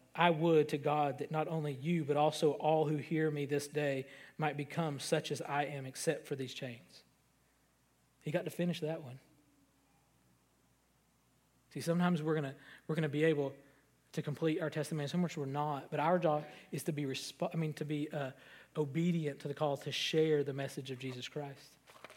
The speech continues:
As I was, uh, thinking about this message this week, and, and, you know, with my wife's grandmother passing away, you know,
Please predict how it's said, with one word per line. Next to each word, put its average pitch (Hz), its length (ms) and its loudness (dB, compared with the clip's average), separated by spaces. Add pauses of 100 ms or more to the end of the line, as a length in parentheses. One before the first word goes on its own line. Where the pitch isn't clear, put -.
(1040)
As 151 160 0
I 170 240 6
was, 160 440 4 (200)
uh, 131 280 -4 (360)
thinking 180 460 4 (420)
about 160 280 6
this 160 160 2
message 170 380 4
this 147 180 0
week, 156 340 2
and, 139 120 0 (280)
and, 147 80 -2
you 147 60 0
know, 147 80 2
with 143 120 0
my 151 100 6
wife's 175 560 6 (320)
grandmother 165 380 4
passing 165 420 4
away, 156 420 4
you 143 180 -2
know, 143 140 -4